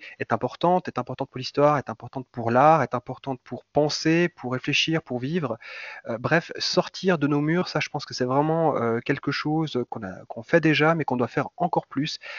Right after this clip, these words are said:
Aller vers le grand public, aller vers le public universitaire, aller vers les élèves, aller vers les petits, aller vers les grands, bref, nous ouvrir aux autres. C'est d'ailleurs un processus que la plupart des, des,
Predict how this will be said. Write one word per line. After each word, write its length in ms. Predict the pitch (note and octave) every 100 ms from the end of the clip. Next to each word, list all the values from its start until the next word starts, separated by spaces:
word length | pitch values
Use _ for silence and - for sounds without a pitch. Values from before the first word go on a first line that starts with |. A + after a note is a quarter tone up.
| - -
Aller 320 | D#3 F3 F#3
vers 180 | D3 C#3
le 140 | C3
grand 140 | B2+
public, 440 | - A#2+ A#2 C3+ - -
aller 240 | D3+ E3+
vers 120 | D#3 C#3+
le 60 |
public 320 | C3+ C3+ B2+
universitaire, 680 | C3 A#2+ A#2 - - A#2+ A#2
aller 260 | - C3 D#3+
vers 140 | C#3+
les 240 | B2 A#2 B2
élèves, 360 | A#2+ A#2 C3 A#2+
aller 160 | A#2 A#2+
vers 140 | A#2
les 60 | A#2+
petits, 360 | D3 - D3+
aller 120 | C3+
vers 120 | C3 B2
les 80 |
grands, 240 | B2+ C#3 D3
bref, 320 | B2+ D#3+ - - - - -
nous 260 | C3 C3 C3+
ouvrir 540 | F3+ D#3 E3+ F#3 D3+ - - - -
aux 180 | C3 C3
autres. 420 | D3+ F3 - A2+ - -
C'est 120 | - B2+
d'ailleurs 320 | B2+ D3+ C3+
un 80 | A2
processus 540 | - B2+ - D3+ -
que 100 | B2
la 200 | A2 G2+
plupart 520 | - C#3 C3+ C#3 B2+ -
des, 480 | A2+ G#2 G2+ G2 F#2+ G2
des, 380 | G#2 G2 G2